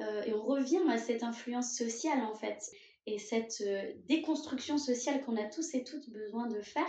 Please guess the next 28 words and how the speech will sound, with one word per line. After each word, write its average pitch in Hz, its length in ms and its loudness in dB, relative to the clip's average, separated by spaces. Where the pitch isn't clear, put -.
Bah, 226 120 -2
tu - 100 -8
vois, 339 140 4
parfois, 311 420 2
je - 80 -2
trouve - 220 -6
que 254 80 4
l'entourage 277 680 0
est 226 160 4
assez, 226 360 2
banalise 294 520 8
vachement 240 340 2
la 240 140 4
violence. 208 460 -4
Et 240 160 4
qu'on 247 360 2
a 233 160 4
beau 311 100 4
avoir 294 280 4
des 247 80 2
personnes 247 280 2
qui - 80 0
sont 330 80 6
hyper 330 320 4
bienveillantes 262 520 4
autour 226 280 -6
de 226 120 0
nous, 262 260 10